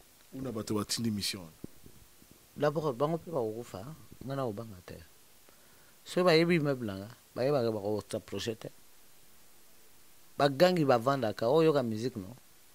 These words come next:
Speaker 2: Ba gros bras baza na se, basaka bambeba, bayaka. Bango bayebi Béninois, nga yebi Béninois te, bainvente po ani.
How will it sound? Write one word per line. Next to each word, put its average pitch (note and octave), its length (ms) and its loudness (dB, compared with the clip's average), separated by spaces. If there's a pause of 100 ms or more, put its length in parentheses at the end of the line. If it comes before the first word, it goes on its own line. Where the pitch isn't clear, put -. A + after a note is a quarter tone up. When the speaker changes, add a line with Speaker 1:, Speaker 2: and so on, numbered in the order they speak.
(1000)
Speaker 2:
Ba C#3+ 140 6
gros D3+ 320 2
bras E3 220 6
baza C3+ 260 6
na A#2+ 120 2
se, - 220 0
basaka A#2+ 280 2
bambeba, G2+ 720 -2
bayaka. G#2+ 400 -6 (1600)
Bango E3 180 6
bayebi F#3 300 6
Béninois, D3 400 4
nga D3+ 120 6
yebi C3+ 220 4
Béninois G#2+ 420 -4
te, B2+ 160 -8
bainvente B2+ 520 0
po - 120 -2
ani. F#2+ 220 -6